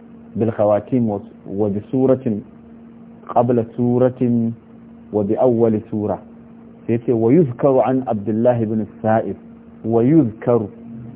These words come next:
an Abdullah ibn Sa'ib أن النبي صلى الله، أي قرأ النبي صلى الله عليه وسلم المؤمنون في الصبح حتى إذا جاء ذكر موسى وهارون أو ذكر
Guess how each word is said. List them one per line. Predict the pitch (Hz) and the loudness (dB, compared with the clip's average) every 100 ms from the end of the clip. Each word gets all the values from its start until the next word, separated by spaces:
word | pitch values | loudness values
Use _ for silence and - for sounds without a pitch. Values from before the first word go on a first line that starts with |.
| - | -4
an | 131 135 | -2 -2
Abdullah | 123 110 113 120 120 | -4 -4 0 2 2
ibn | 113 110 107 - | 0 -2 -6 -4
Sa'ib | 113 117 104 104 - - - - - - 123 | 2 2 2 -6 -10 -20 -20 -20 -20 -4 0
أن | 139 139 | 2 2
النبي | 120 110 110 127 117 | 0 0 0 0 0
صلى | 123 123 | -2 0
الله، | 113 110 117 117 107 120 | 0 4 4 4 2 2
أي | 123 | 2
قرأ | - 147 131 | 2 2 2
النبي | 127 117 113 127 - | 0 -2 -2 -4 -4
صلى | 123 113 | -4 0
الله | 117 113 | 0 0
عليه | 113 110 | -2 -4
وسلم | 123 123 127 | -6 -4 -2
المؤمنون | 107 110 123 139 120 113 117 117 101 - - - - | -2 -2 -2 0 2 2 2 2 0 -4 -16 -20 -10
في | 113 | -8
الصبح | - - 127 127 113 | -8 -4 0 0 -2
حتى | 110 107 110 139 | -2 -2 0 2
إذا | 120 120 123 | 2 2 2
جاء | 117 135 131 117 | 4 2 2 0
ذكر | 113 117 143 131 120 104 - - - - - 104 | -4 -6 0 2 2 0 -6 -20 -20 -20 -8 0
موسى | 127 131 135 | 0 2 4
وهارون | 135 123 110 113 127 139 | 4 4 2 2 2 -2
أو | 120 120 | 0 0
ذكر | 123 123 135 | -2 -4 -2